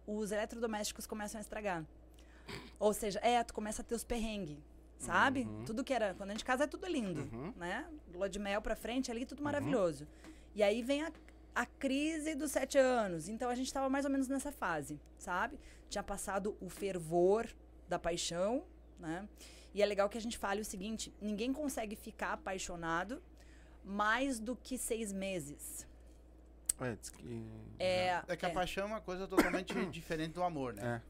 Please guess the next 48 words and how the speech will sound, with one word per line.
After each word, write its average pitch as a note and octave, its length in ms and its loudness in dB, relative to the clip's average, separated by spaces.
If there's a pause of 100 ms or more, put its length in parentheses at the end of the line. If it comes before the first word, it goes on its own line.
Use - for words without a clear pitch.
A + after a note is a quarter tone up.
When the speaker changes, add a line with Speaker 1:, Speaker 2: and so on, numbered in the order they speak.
Speaker 2:
É. G3+ 180 4
Speaker 1:
É, A3 60 6
mas G#3 220 0
é, G3+ 180 4
ah, G3 220 -2
pro G#3 160 -8
senhor A3 180 -4
ter A#3+ 120 -2
uma G#3+ 160 -4
ideia, F#3+ 440 2
é F#3+ 60 0
uma F#3+ 140 -2
coisa G#3+ 260 -6
tão C4+ 220 -4
forte G#3+ 600 2
que - 140 -12
deixa G#3+ 240 0
a A3+ 40 -2
gente A3+ 220 -4
meio G#3+ 120 -4
perturbado. G#3+ 640 0
Speaker 3:
Sim, G#2 260 -10
sim. - 220 -16
Speaker 1:
Então, G#2+ 400 2
o G#3 80 -8
cérebro A3+ 480 2
não A3+ 200 -2
aguenta A3 600 -2
o G3+ 100 0
estresse G3+ 720 0
de E3+ 140 -8
tu - 100 -12
ficar G3+ 540 -2
muito G#3 600 0
tempo F#3 380 -2
apaixonado. E3+ 640 -4 (260)
Speaker 3:
Sim. G2+ 140 -14 (480)
Speaker 1:
E G#3+ 400 4
a G#3 80 8
partir A3 340 0
disso, A3 520 0
quando A3+ 260 -2
tu A3+ 100 -6
não A3+ 160 -2
tem A#3 200 0
mais A3 280 0
a F3+ 140 2
beleza F3+ 800 2